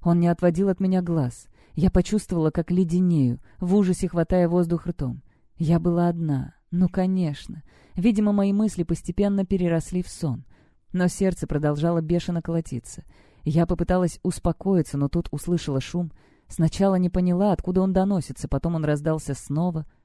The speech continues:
Стон, как будто кому-то больно. Тут же сорвала с себя одеяло, вскочила и в ужасе выбежала в коридор.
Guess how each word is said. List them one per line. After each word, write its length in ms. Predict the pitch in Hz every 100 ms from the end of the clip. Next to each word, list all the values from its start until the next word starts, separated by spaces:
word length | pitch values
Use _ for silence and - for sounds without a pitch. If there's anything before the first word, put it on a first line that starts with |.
| _
Стон, 640 | - - - - 160 131
как 160 | 127 139
будто 240 | 147 -
кому-то 380 | 165 175 180 185
больно. 500 | 180 185 147 127 151 - _ _ -
Тут 200 | - 208
же 120 | 170 170
сорвала 440 | - 170 170 185
с 40 |
себя 260 | - 175 165
одеяло, 520 | 156 151 156 180 151
вскочила 480 | 127 - 151 - 202
и 100 | 180
в 120 | 170
ужасе 320 | 214 190 -
выбежала 420 | 180 208 190 185 180
в 80 |
коридор. 440 | - 190 175 151